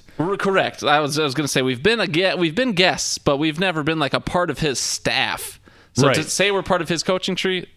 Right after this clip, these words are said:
Speaker 1: that was bad.
Speaker 2: Is Larry Fitzgerald part of the Minnesota Vikings organization tree because he was a ball boy for them in nineteen forty?
Speaker 1: I think that's a little different, uh, 'cause did he get paid to do that?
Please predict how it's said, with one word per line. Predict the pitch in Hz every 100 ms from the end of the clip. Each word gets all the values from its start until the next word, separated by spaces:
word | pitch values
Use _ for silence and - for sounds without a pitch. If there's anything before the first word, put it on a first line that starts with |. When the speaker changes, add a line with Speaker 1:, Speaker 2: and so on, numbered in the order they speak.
| -
Speaker 1:
that | 131
was | 123 123
bad. | 120 110 117 -
Speaker 2:
Is | 135
Larry | 120 131 139
Fitzgerald | 135 139 117 127 117 131 120
part | - 123 120
of | 110
the |
Minnesota | 98 113 110 123 113
Vikings | 95 98 101 135 127 120
organization | 139 131 135 123 143 - 147
tree | 131 160 170 -
because | 123 - 113 -
he | 127
was | 117 107
a |
ball | 101 92 104
boy | 120 151 151
for | 165
them | 151 175
in | 139 107 -
nineteen | 113 117 113 123
forty? | - 117 143 190 - - - - - -
Speaker 1:
I | 135 139
think | 233 240
that's | 170 -
a |
little | 151 160
different, | 120 120 - 135 - -
uh, | 123 113 104 -
'cause | - 123 -
did | 143 135
he |
get | 156 143
paid | 170 185
to |
do | 202
that? | 226 269